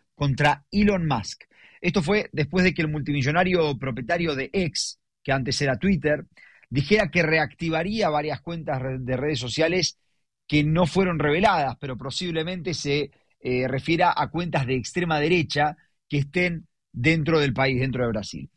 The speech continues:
El tribunal había ordenado el bloqueo de estas cuentas y Musk exigió que el juez Alexander de Moraes,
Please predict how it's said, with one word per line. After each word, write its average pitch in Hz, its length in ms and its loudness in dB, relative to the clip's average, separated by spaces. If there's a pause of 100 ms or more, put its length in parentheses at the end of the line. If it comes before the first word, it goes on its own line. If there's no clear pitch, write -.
(260)
El 120 120 -2
tribunal 156 360 4
había 190 240 2
ordenado 170 560 0
el 139 80 -6
bloqueo 135 280 -8
de 139 60 -8
estas 127 200 -12
cuentas 175 440 -8
y 139 60 -4
Musk 170 360 -4 (280)
exigió 147 440 0
que 175 100 -2
el 156 100 2
juez 185 540 0 (260)
Alexander 151 580 0
de 139 140 2
Moraes, 170 540 0